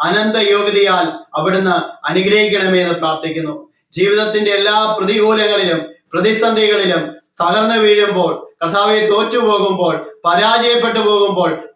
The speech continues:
ഭയപ്പെടേണ്ട, ഞാൻ നിന്റെ കൂടെയുണ്ട്, സംഭ്രമിക്കേണ്ട, ഞാനാണ് നിന്റെ ദൈവം എന്ന് പറഞ്ഞ് ഞങ്ങളെ ശക്തിപ്പെടുത്തുന്ന ആ ദൈവത്തിന്റെ വലിയ സംരക്ഷണത്തിലേക്ക് ഞങ്ങളുടെ ജീവിതങ്ങളെ സമർപ്പിക്കുന്നു കർത്താവേ.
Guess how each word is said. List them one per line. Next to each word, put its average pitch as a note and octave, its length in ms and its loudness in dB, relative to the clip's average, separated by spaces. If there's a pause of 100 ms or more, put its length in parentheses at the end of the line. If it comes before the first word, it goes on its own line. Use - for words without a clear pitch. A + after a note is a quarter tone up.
ഭയപ്പെടേണ്ട, G#3+ 680 0 (460)
ഞാൻ G3+ 180 0
നിന്റെ G#3+ 200 0 (100)
കൂടെയുണ്ട്, A3 600 2 (400)
സംഭ്രമിക്കേണ്ട, G#3+ 720 0 (460)
ഞാനാണ് A#3+ 640 2
നിന്റെ A#3 280 2
ദൈവം A#3+ 300 2
എന്ന് A#3 180 0
പറഞ്ഞ് G#3+ 280 0 (300)
ഞങ്ങളെ G3+ 240 0 (120)
ശക്തിപ്പെടുത്തുന്ന A3 680 -2 (340)
ആ F3 40 0 (120)
ദൈവത്തിന്റെ A3 480 2
വലിയ A#3 240 0
സംരക്ഷണത്തിലേക്ക് A3+ 1000 0 (300)
ഞങ്ങളുടെ F#3 280 0
ജീവിതങ്ങളെ G3+ 500 2 (340)
സമർപ്പിക്കുന്നു F#3+ 600 0
കർത്താവേ. D#3+ 420 -2